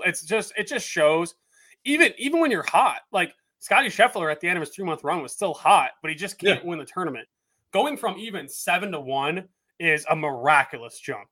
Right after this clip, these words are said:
Speaker 1: It's so much different on the weekend, who's playing well and who's not. You can just tell who that guy that has a shot that weekend, and some of it comes down to luck. Some of it comes down to just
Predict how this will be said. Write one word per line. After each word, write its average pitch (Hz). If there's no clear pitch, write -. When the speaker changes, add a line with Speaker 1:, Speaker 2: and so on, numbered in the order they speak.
Speaker 1:
It's 190
so 254
much 226
different 180
on 160
the 151
weekend, 160
who's 160
playing 160
well 147
and 131
who's 143
not. 139
You 190
can 247
just -
tell 156
who 220
that 165
guy 151
that 135
has 127
a 127
shot 135
that 143
weekend, 170
and 139
some 233
of 220
it 190
comes 185
down 175
to 139
luck. 165
Some 196
of 196
it -
comes 170
down 156
to 143
just 135